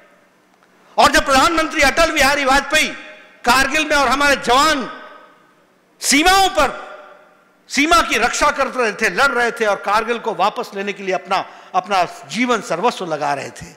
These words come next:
तो यहां कांग्रेस पार्टी राज्यसभा का सत्र बुलाने के लिए आग्रह कर रही थी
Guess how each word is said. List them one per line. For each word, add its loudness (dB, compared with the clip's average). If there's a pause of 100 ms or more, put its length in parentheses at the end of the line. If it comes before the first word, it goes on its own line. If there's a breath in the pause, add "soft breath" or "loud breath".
(500 soft breath)
तो 0
यहां 0
कांग्रेस -8
पार्टी -10 (280 loud breath)
राज्यसभा -2
का -4
सत्र -8 (100)
बुलाने -8
के -12
लिए -6 (440 loud breath)
आग्रह -4
कर -10
रही -14
थी -20